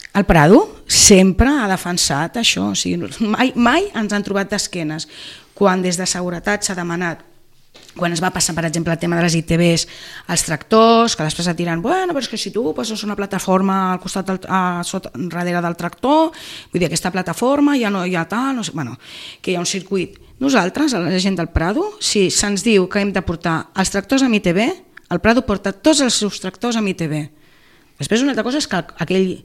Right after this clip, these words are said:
tractor es pugui espatllar o no, però tot el que se'ns ha demanat a nivell de seguretat, el cablejat, eh, i no foc, eh, tot el que se'ns demana a nivells de seguretat, els bombers quan vinguen, venen a fer la, la revisió, tot el que se'ns demana, nosaltres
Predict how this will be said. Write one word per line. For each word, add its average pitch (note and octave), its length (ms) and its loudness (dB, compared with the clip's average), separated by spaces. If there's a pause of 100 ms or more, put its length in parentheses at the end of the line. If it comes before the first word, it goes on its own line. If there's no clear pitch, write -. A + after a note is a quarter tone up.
(200)
tractor E3 320 -8
es - 80 -6
pugui D#3+ 220 -2
espatllar F3+ 420 -2
o F#3 60 -2
no, D#3 160 -4 (640)
però F#3+ 640 4
tot D4 160 8
el D#4+ 80 0
que B3 80 -2
se'ns G3 240 -2
ha F3 80 -4
demanat A3 540 -2 (340)
a E3+ 80 -4
nivell D#3+ 240 -2
de D#3+ 80 -6
seguretat, C#4 640 0 (460)
el E3 80 0
cablejat, D#3+ 760 0 (180)
eh, D3 400 -4
i A#2+ 80 -4
no E3 160 -4
foc, D#4 320 -4 (460)
eh, F3 180 0
tot F#3 180 0
el F3 80 -2
que F3+ 140 -6
se'ns F3 180 -6
demana E3 300 -2
a E3 80 -2
nivells E3 260 -4
de E3 60 -6
seguretat, D#3+ 640 -2
els E3 100 4
bombers E3+ 380 0
quan F3 100 -6
vinguen, E3+ 320 -2
venen E3 300 0
a D#3 100 0
fer E3+ 220 -2
la, D3+ 400 0
la D3+ 160 -4
revisió, E3 480 -4
tot A3 320 0
el - 60 -10
que D#3+ 100 -4
se'ns F3+ 180 -4
demana, D#4+ 440 0 (120)
nosaltres A3+ 680 -4